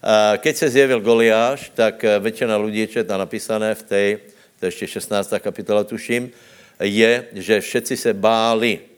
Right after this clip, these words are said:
Všetci se báli. To znamená, objevil se nepriateľ a objevil se strach. Ale dobrá zpráva pre nás je, že jeden se nebál. A keď se jeden nebál, tak je možné,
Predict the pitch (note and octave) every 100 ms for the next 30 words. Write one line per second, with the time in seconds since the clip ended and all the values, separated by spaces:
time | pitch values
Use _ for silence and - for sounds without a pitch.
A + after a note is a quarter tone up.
0 | _ - - B2 A#2 - F#2+ F#2 D#2 C#2+
1 | - G2+ A2+ A#2 A#2 A2 - - - B2
2 | C#3 C3 A#2 G2+ G#2 - B2 B2 - B2
3 | B2 A#2+ - - G#2 G2+ - F#2 F#2+ F2+
4 | F2 - F2 - F2+ G2+ B2 - - -
5 | - _ - G2+ - C#3 E3+ D#3+ - C3
6 | B2+ A#2 A2+ G#2+ G2 D#2 - F2+ F#2 G#2+
7 | - - F2+ G#2 G#2+ B2+ - F#2 G2 F#2+
8 | F#2 F2 F#2 F#2 E2 - - _ - -
9 | _ - D3+ - C3 D3 E3+ B2+ G2+ F#2
10 | F2+ G2 C#3 D#3 - - G#2 - G2 A2+
11 | A2+ A2+ A2+ A#2